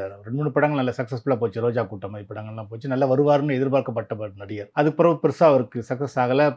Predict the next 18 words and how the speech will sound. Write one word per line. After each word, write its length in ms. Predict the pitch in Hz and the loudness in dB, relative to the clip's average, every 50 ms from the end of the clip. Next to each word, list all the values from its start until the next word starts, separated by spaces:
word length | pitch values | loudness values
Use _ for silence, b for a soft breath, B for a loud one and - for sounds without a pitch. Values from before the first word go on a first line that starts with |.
| - _ - | -6 _ -2
பர்சனல் 320 | - - - - 196 185 170 | -2 0 2 4 4 6 6
வாழ்க்கையிலயும் 520 | 156 151 151 - 156 151 151 160 156 143 | 4 4 4 4 4 4 4 4 2 2
வந்து 180 | 135 139 135 143 | 2 2 2 2
அவருக்கு 340 | 135 120 113 120 113 - 127 | 2 0 -2 -6 -4 -2 0
கல்யாணங்கள்ல 380 | 131 135 131 131 123 123 123 | 0 2 2 0 0 0 0
இருந்து 180 | 127 127 123 123 | 0 0 0 -2
ஆரம்பிச்சு 260 | 120 113 110 - 120 | -2 -4 -4 -6 -6
ஏகப்பட்ட 380 | 117 117 113 113 107 - - 98 | -4 -4 -4 -6 -8 -10 -16 -16
பிரச்சனைகள் 460 | - 117 110 - - 123 110 104 92 | -16 -16 -14 -10 -8 -8 -6 -8 -10
வந்து, 380 | 90 90 90 80 85 87 - _ - | -12 -14 -14 -14 -16 -16 -16 _ -10
இப்போ 200 | 139 123 127 143 | -2 2 4 4
இதுல 160 | 139 143 143 | 6 6 4
மாதிரி 220 | 135 143 143 139 | 2 2 0 -2
இப்படி 440 | 131 123 120 120 120 123 117 - 131 | -4 -4 -6 -10 -14 -14 -6 -4 -4
ஒரு 80 | 123 113 | -4 -4
பிரச்சனையில 320 | 131 117 - 135 123 117 | -4 -6 -4 -4 -4 -4
மாட்டியிருக்காரு 460 | 110 107 98 - 101 92 - 90 85 82 | -4 -6 -8 -10 -12 -14 -14 -14 -14 -16
வந்து. 340 | 80 80 - _ - - - | -18 -20 -20 _ -20 -20 -20